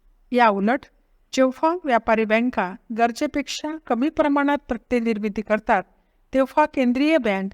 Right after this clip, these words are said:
राखीव निधीच्या प्रमाणात घट करते. परिणामी व्यापारी बँकांजवळील रोकड वाढून त्यांची प्रत्यय निर्मिती क्षमता वाढते.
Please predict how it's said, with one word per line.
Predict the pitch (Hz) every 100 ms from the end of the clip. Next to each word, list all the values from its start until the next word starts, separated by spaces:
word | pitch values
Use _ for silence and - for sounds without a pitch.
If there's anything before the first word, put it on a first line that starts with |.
| - _ _ _
राखीव | 233 233 - 339
निधीच्या | 311 240 240 254
प्रमाणात | 247 220 214 214 226
घट | 220 - 302 302 269
करते. | 190 - 185 196 - _ _ _ -
परिणामी | 240 294 233 180 180 - _ _ _ _ _ _ _ _ _ _ _ _ -
व्यापारी | 247 247 277 302
बँकांजवळील | 285 262 254 254 240 226 233 226
रोकड | 220 202 208 202
वाढून | 190 208 254 196 - _ _ _
त्यांची | 254 262 - 339
प्रत्यय | 254 - 240 226
निर्मिती | 220 220 226 262
क्षमता | - 214 190 190 190
वाढते. | 185 190 185